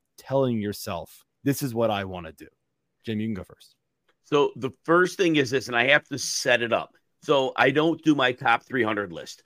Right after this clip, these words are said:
Speaker 2: What I do is I do separate positional lists. So in front of me, I have my quarterbacks, running backs, receivers, tight ends. And then as they get drafted, I mark them off the list. The reason is I wanna know the flow of each individual draft.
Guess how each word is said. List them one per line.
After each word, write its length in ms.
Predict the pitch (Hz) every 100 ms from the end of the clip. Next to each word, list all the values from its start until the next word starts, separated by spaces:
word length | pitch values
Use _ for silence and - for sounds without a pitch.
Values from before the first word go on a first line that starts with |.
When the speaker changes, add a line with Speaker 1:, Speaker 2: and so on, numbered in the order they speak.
| -
Speaker 2:
What 200 | 117 123
I 120 | 127
do 220 | 113 147
is 160 | 135 131
I 180 | 113
do 240 | 120 117 120
separate 640 | - - 123 - 131 - -
positional 840 | 120 98 - 123 - 120 104 98
lists. 340 | 98 80 - - -
So 180 | - 117
in 60 |
front 200 | 98 127
of 60 | 117
me, 100 | 110
I 80 | 101
have 120 | 101
my 60 | 82
quarterbacks, 680 | - 139 127 113 120 - - _ -
running 320 | 120 120 113
backs, 300 | 113 107 -
receivers, 460 | 101 - 113 95 104
tight 260 | - 104 95
ends. 220 | 90 85 - -
And 180 | 123 120
then 120 | 131
as 140 | 131 123
they 140 | 123
get 180 | 113 113
drafted, 420 | 120 117 123 104
I 60 | 98
mark 280 | 104 104 -
them 140 | 101
off 220 | 101 101
the 80 | 90
list. 340 | 110 95 - _ _
The 80 | -
reason 400 | 120 147 143 131
is 280 | 131 101 - - _ _
I 100 | 110
wanna 400 | 107 113 127 160
know 480 | 147 135 131 135 165
the 120 | - 95 _
flow 500 | 117 117 120 123 127 -
of 180 | 98 -
each 320 | 120 117 - -
individual 720 | 113 113 98 110 107 110 104
draft. 500 | 90 113 87 - -